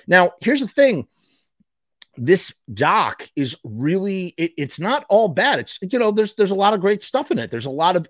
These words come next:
interesting tidbits and factoids that I didn't know. And it was really great to, I, I learned a bunch of stuff watching it. There's a bunch of unseen photographs and a, and a bunch of unseen video that I'd never seen. So that was cool. I got something fresh and new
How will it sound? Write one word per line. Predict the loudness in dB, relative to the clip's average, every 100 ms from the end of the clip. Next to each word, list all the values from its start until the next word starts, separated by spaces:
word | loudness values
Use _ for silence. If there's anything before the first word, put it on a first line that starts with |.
| 0
interesting | -2 -2 -8 -2 -2 -2 -4 -18 -20 _ _
tidbits | 2 2 4 2 2
and | -6 -2
factoids | -2 -2 -2 -4 -2
that | -2 -4
I | -2 -2
didn't | 0 -2 -4
know. | -8 -6 -6
And | -2
it | 0
was | 0
really | 0 0 0
great | -2 0 0 0 -2
to, | -4 -2
I, |
I | -2 -2
learned | 2 2 2
a |
bunch | 2 0
of | -2
stuff | -8 -4 -6 -4
watching | -4 -4 -8 -14
it. | -14 -20 _ _ -4
There's | -2
a | 0
bunch | -2 0
of | -4 -2
unseen | -4 -4 -4 -6
photographs | -2 0 2 0 -2 -4 -8
and | -8
a, | -10 -8
and | -6
a |
bunch | -4 -4 0
of | 2 2 0
unseen | -4 -4 -2 -2 0
video | 2 0 -2
that | -4
I'd | -6
never | -8 -10
seen. | -14 -12
So | -6
that | -4
was | -4 -8
cool. | -4 -4 -4 _ _ -4
I | -2
got | 0 -2
something | -4 -4 -4 -6
fresh | -2 -2 -2 -4
and | -8 -2
new | 0 2 0